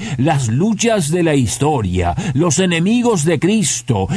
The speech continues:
y también su triunfo final. Si usted pudiese ver estas escenas extraordinarias y entenderlas,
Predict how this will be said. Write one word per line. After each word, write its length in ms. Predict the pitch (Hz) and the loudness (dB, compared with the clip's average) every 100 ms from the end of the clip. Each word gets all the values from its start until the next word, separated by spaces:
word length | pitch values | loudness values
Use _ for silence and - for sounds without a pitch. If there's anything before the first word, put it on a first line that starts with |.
| 156 | -2
y 100 | 170 | 0
también 920 | 156 165 160 143 131 190 240 254 233 | 0 0 0 0 2 2 2 0 0
su 260 | - 180 117 | 0 0 0
triunfo 760 | 113 214 269 254 240 - 226 | 0 2 2 0 0 0 0
final. 840 | 151 165 139 113 87 71 65 64 62 60 - _ _ _ _ _ _ _ _ _ _ _ _ _ - | 0 0 0 2 0 -2 -6 -10 -14 -18 -20 _ _ _ _ _ _ _ _ _ _ _ _ _ -6
Si 160 | - | -2
usted 320 | 92 - 147 117 | -2 0 0 0
pudiese 600 | - 104 87 127 131 95 | -2 -2 0 0 0 0
ver 540 | 82 82 78 67 67 - - - 127 | 0 0 0 -2 -6 -10 -10 -6 -2
estas 580 | 127 131 - 131 - - | 0 0 0 0 0 -4
escenas 600 | 87 - 101 110 107 - | -2 0 0 2 0 0
extraordinarias 1300 | 92 - 95 90 87 78 80 110 85 80 71 67 | -2 -2 -2 0 0 0 2 0 0 0 -2 -2
y 120 | 92 95 | 0 0
entenderlas, 1200 | 90 82 80 78 85 135 87 76 67 - - | 0 0 0 0 0 0 -2 -4 -6 -6 -8